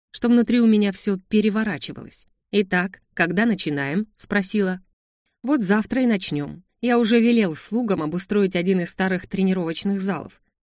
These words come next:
так как в первое время у тебя вряд ли все будет получаться должным образом. Не обижайся", поправил он сам себя, хотя я и не думала этого делать.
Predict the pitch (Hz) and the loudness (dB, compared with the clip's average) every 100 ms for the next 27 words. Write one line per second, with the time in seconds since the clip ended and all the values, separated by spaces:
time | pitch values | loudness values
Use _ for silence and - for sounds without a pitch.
0 | _ 190 175 180 - - 285 247 175 170 | _ -2 0 -4 -6 -2 0 2 2 0
1 | 170 165 151 190 202 262 294 160 - 156 | 0 -2 -2 0 0 -2 -2 -4 -4 -4
2 | 160 156 - 160 156 185 185 175 180 175 | -4 -4 -4 -6 -4 -4 -4 -4 -2 -2
3 | 160 185 190 202 151 131 - - _ - | -2 -2 -2 -4 -6 -10 -10 -14 _ -2
4 | 202 185 196 185 139 - - _ _ _ | 0 2 0 -2 -6 -10 -16 _ _ _
5 | - - 160 151 151 147 - 147 - 160 | -8 -4 -2 -2 -4 -6 -6 -8 -6 -2
6 | 214 - 208 190 202 196 185 165 151 180 | -2 -2 -4 0 2 2 0 0 -2 0
7 | 240 220 185 160 151 143 120 - | 0 -2 -2 -6 -6 -6 -8 -16